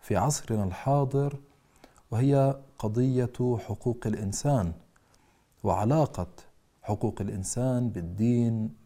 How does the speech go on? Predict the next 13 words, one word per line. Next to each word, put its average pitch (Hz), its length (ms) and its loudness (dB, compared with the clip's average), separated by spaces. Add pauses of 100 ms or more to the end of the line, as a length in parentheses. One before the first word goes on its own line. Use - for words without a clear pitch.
(140)
بالدين 98 340 -2
الإسلامي 104 840 0
بشكل 95 440 -8
خاص، 127 560 -4 (760)
وكيف 175 360 4
يتفاعل 117 1000 2 (540)
هذا 170 340 4
الموضوع 107 840 2
الحيوي 113 580 2
جدًا 135 360 2
في 95 180 -8
عصرنا 120 440 -2
الحالي 143 580 2